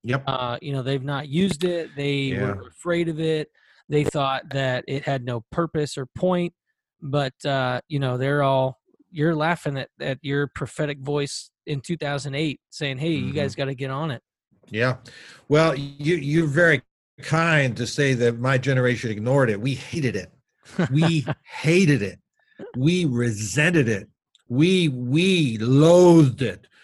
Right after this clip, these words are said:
Speaker 1: We mocked anybody. "Get your nose out of your phone and into relationships."
Speaker 2: Yeah.
Speaker 1: Because our, our paradigm of, of what ministry and church was is what I summarized it as: we were addicted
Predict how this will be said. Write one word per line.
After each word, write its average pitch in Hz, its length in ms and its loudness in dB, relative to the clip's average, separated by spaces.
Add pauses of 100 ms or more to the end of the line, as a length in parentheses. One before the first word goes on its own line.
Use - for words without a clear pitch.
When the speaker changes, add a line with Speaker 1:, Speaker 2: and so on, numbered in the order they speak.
(160)
Speaker 1:
We 160 640 -2
mocked 156 680 -4
anybody. 110 520 -4
"Get 165 360 -4
your 135 120 -2
nose 151 600 0
out 123 240 -2
of 104 140 -6
your 107 180 -8
phone 170 640 -2
and 107 300 -8
into 180 500 2
relationships." 120 1400 -4 (320)
Speaker 2:
Yeah. 143 220 -4
Speaker 1:
Because 156 560 -4
our, 143 180 -4
our 139 280 -2
paradigm 120 1000 -4
of, 127 400 -6
of 117 220 -8
what 147 320 -2
ministry 151 600 -4
and 123 100 -4
church 202 420 -6
was 101 380 -12
is 117 120 -6
what 131 160 -4
I 175 280 -2
summarized 107 680 -6
it 110 100 -8
as: 110 180 -6
we 123 80 -8
were 117 80 -4
addicted 113 420 -10